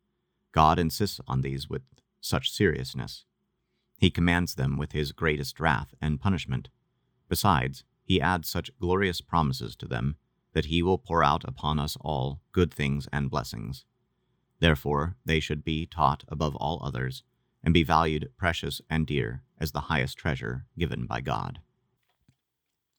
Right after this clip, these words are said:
Part two, the Apostles' Creed.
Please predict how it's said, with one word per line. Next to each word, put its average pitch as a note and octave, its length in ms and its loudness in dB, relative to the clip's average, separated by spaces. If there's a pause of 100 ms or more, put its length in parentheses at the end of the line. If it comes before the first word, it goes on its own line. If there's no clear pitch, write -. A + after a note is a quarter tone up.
(1600)
Part - 220 4
two, C#2+ 360 2 (580)
the F2 100 4
Apostles' C#2 460 -2
Creed. C#2 420 0